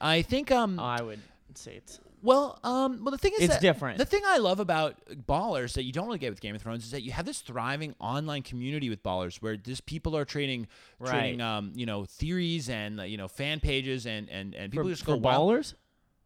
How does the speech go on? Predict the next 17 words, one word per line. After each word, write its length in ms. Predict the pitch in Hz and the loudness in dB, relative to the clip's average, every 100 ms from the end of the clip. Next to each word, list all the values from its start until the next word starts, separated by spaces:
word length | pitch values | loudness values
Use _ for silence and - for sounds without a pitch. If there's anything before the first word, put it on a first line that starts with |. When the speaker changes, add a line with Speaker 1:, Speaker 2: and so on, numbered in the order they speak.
| _ | _
Speaker 1:
Yeah, 160 | - 403 | 4 4
yeah, 120 | 349 | 4
yeah. 100 | 370 | 2
You're, 200 | 170 170 | 0 0
you're 140 | 196 202 | 2 4
not. 180 | 208 - | 4 2
I, 160 | 175 - | 0 2
I 160 | 214 | 2
was 120 | 311 233 | 2 0
been 120 | 180 | -2
spending 320 | - 165 151 | -2 -2 0
the 80 | 147 | 0
last 260 | 135 147 | 0 -2
couple 140 | 156 131 | -2 -2
of 60 | 127 | 0
weeks 220 | 156 - | -2 -4
because, 280 | 123 123 | -4 -4